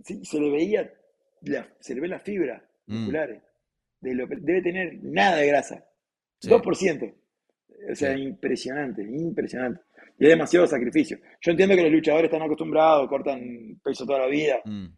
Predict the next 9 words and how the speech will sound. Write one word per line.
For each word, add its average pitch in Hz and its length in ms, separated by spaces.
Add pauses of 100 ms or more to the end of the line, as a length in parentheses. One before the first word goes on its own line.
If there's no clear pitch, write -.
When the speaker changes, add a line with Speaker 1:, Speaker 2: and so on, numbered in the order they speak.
(120)
Speaker 1:
pero, 110 760
pero 104 220
ta, 107 300
es - 240
una, 104 280
una, 113 220
una 120 180
locura. 110 360 (560)
Speaker 2:
Sí. 104 280